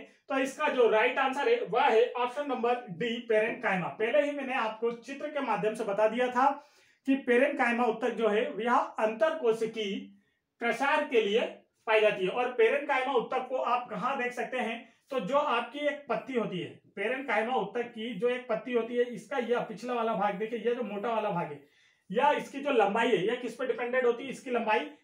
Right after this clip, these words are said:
तो यह पेरेन्काइमा उत्तक पर dependent होती है। आगे बढ़ते हैं, Next question पूछा गया है, किस उत्तक की कोशिकाएं बहुत सक्रिय हैं? इनमें घने कोशिका द्रव्य अर्थात cytoplasm, पतली कोशिका रस भित्तियां, मुख्य नाभिक और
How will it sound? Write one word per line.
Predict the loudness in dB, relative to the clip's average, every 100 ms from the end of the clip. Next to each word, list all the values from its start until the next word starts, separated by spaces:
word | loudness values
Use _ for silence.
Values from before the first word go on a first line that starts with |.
| _
तो | 0
यह | 2 2 2
पेरेन्काइमा | 6 4 4 0 0 0
उत्तक | -2 -2 -4 0
पर | 0
dependent | 0 -4 -4 -4 -4 -6
होती | -6 -4
है। | -2
आगे | -2 -2
बढ़ते | -4 -2
हैं, | -2 -2 -6 _ _ _ -8
Next | -2 -2 -2
question | -2 -2 -2
पूछा | -6 -6 -2
गया | 2
है, | 2 2 -2 _ _ _ _
किस | -6 -4
उत्तक | -4 0 0 0
की | -4
कोशिकाएं | 0 0 2 2 2 2 -6 -2
बहुत | 4 4 4 0
सक्रिय | 0 0 0
हैं? | 0 0 -6 -16 _ _ _ -8
इनमें | -4 2 2 2
घने | -2 -2 -2
कोशिका | -2 -4 -2 -2
द्रव्य | 2 2 0 -6 -4
अर्थात | 0 2 2 2
cytoplasm, | 0 0 0 0 0 0 -6 -10 _ _ _ _ -2
पतली | -2 -2 -2 -2 -2
कोशिका | -2 -4 -2 2 2
रस | 2 -2
भित्तियां, | -2 0 0 0
मुख्य | -4 -4 -2
नाभिक | 0 -2 -6
और | -8 2 4 4